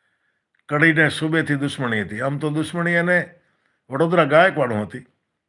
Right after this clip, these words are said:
પણ પછી કડી માથે ચડ્યો ભાઈ. કડી હહારા કઢિયા,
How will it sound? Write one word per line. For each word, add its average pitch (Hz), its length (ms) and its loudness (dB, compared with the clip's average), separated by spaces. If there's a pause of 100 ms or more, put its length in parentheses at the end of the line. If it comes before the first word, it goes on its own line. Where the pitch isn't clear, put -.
(1160)
પણ 120 120 -16
પછી 113 200 -8
કડી 156 280 0
માથે 147 300 0
ચડ્યો 139 300 -2
ભાઈ. 87 300 -6 (800)
કડી 151 280 4
હહારા 135 420 6
કઢિયા, 123 760 4